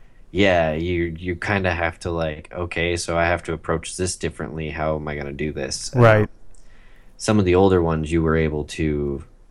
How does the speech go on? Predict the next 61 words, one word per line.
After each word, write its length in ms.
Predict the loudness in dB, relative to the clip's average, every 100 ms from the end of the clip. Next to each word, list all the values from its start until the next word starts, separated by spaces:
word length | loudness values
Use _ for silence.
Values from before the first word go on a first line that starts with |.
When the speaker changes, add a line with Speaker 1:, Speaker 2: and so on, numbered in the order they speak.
| -12
Speaker 1:
kinda 240 | -4 0 2
go 180 | 2 0
into 280 | -2 -6
some 240 | -6 -4 -2
other 180 | -2 0
dungeons 460 | 0 0 -2 -4
and 120 | -4
grind, 440 | 0 2 2 -2 -4
then 180 | -4 -4
you 100 | -4
could 140 | -4
go 100 | -2
back 220 | -2 -4
to 80 | -6
the 80 | -10
story. 400 | -4 -2 -2 -4
So, 300 | -4 -2 -4 -8 -20 -20 -20 -20 -12
so 120 | -2
I 40 | -2
kinda 260 | 0 0
put 160 | 2 2
that 200 | 4 2
one 100 | 0
down 220 | -2 -4
'cause 100 | -2
I 60 | 0
got 160 | 0 0
stuck 240 | -4 -4
on 100 | -4 -4
a 40 |
dungeon 400 | -4 -4 -4 -6
and 140 | -6
I 160 | -6 -6
was 140 | -6
like, 280 | -4 -4 -2
"Yeah, 220 | 2 2
okay, 220 | 2 0 0
that's 240 | 0 -2
a 40 |
little 140 | -10 -10
frustrating. 720 | -8 -8 -6 -8 -6 -10 -8
So 220 | -8 -2
we're 200 | 4 4
just 80 | 4
Speaker 2:
<laughs> 0 |
Speaker 1:
gonna 200 | 2 -2 -8
walk 180 | -8 -2
away 220 | -2 -2
from 200 | -6 -10
this 140 | -8
for 140 | -6 -4
now." 320 | -2 -2 -4
<laughs> 20 |
So, 400 | -6 -4 -4 -6 -10 -20 -20 -20 -20 -20 -20 -14 2
but, 400 | 4 4 2 4
uh, 320 | 6 6 2 -6 -20 -20 -2
other 200 | 4 6
than 100 | 6
that, 240 | 4 2 -2 -12
than 300 | -8 -6 -4
the 260 | -6 -6